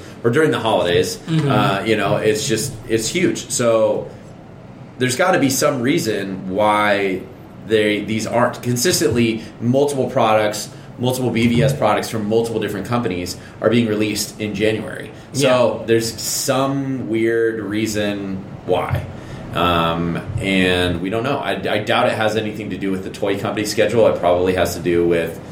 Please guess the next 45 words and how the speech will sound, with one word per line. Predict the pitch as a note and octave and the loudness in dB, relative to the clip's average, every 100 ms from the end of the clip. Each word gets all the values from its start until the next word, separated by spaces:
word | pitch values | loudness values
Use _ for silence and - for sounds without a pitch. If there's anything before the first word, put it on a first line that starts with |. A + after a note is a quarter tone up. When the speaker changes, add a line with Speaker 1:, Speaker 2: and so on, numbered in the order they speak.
| - - - | -14 -16 -12
Speaker 1:
um, | E2+ D#2+ D#2 D#2 | -6 -4 -4 -4
the | F2 | -4
production | G#2+ F#2 F#2 - F#2 E2+ E2 E2 E2+ | 0 0 0 0 -2 -2 -4 -6 -2
of | E2 D2 | -2 -2
the | E2+ | -2
movie | F#2+ F#2+ D#2+ D2 - E2 | 0 0 -2 -6 -10 -8
and | D#2 D#2+ D#2+ | -6 -6 -6
something | F2+ D#2+ E2 D#2+ | -6 -6 -6 -6
along | D2+ D2+ D2+ C#2 - | -6 -6 -8 -10 -12
with | - | -6
that. | D#2+ F2 - - - - | -2 -2 -4 -10 -16 -10
I | |
don't | D3 | -6
Speaker 2:
Mm-hmm. | C#3+ C3+ | -2 -2
Speaker 1:
know. | C#3 - - | -2 -4 -2
I | A#2+ | 0
don't | B2+ A#2+ | 0 -2
know. | G2+ - - - | -4 -8 -16 -4
But | B2 A#2+ B2+ | 0 2 2
we're | C#3 | 4
with | C3 A2+ | 4 2
you. | G#2+ G2+ F#2+ | 0 -2 0
We, | A#2 A#2 | 2 2
we | - A2+ A#2+ | 0 0 2
want | A#2+ A#2+ A#2 G#2+ - - - - | 4 4 2 0 -8 -18 -18 -4
you | A2 | -2
know, | G#2 F#2+ - - - | 0 -4 -6 -16 -8
this | B2 D3 - | -2 0 0
is | - | 0
just | E3+ | 0
like | F3 D3 | 0 2
that | B2+ - A2 | 2 0 -2
Mountain | A2+ A#2 G#2+ | -2 -2 -4
Dew | - G#2+ - - - - - - | -4 -4 -4 -8 -10 -4 -4 -2
that | A2+ A#2 | 0 2
made | B2+ | 2
me | A#2+ A2 | 0 -2
crazy. | - C3 B2+ G#2+ F#2 | 0 2 2 0 -2
They | F#2 | 0
had | A2 G#2+ | 0 0
the | G#2+ | 0
Dark | A#2+ C3+ D3 | 2 0 2
Knight | C3+ C3+ A2+ | 0 0 0
Mountain | A2+ A2 A2+ | 0 0 -2
Dew. | G2+ G2 F#2+ | -2 -2 -2